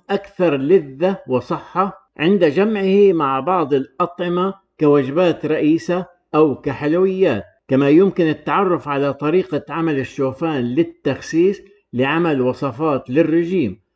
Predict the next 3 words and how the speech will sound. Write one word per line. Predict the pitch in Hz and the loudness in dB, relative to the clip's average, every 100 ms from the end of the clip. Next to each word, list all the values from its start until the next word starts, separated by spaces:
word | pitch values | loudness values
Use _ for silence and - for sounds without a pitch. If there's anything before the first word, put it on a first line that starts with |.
| _ | _
ويفضل | 117 123 131 - - 143 135 131 - | -2 0 0 0 -2 0 -2 -2 -2
اختيار | 170 - 156 170 175 131 | -6 -4 0 2 2 0
الشوفان | - 156 139 - 170 180 190 | -4 -4 -4 -2 -2 0 -2